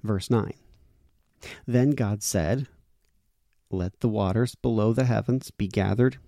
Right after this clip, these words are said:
into one place, and let the dry land appear," and it was so.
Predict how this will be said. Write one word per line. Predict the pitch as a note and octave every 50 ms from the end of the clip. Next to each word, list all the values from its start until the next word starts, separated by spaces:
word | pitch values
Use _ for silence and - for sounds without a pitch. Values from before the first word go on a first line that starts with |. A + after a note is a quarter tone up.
| - - _ -
into | - A2+ G2+ - - G2
one | G2 G2+ A2 C3+
place, | C#3 - A#2 A2 G#2 A#2 A#2+ - - - - - - _ _ _ _ _ _ _
and | - A#2 A2
let | G#2+ -
the | - G#2
dry | G2 F#2+ G#2 G2+ B2
land | C#3 A#2+ A2+ A2 G#2+ A2
appear," | - - - - G2 F#2 F2 G#2+ A#2+ - - - - _ _ _ _ _ _ _
and | - B2 A#2 G#2+
it | A2 G2+ G2+
was | G#2 A#2+ B2
so. | - - F3 F3+ - - C3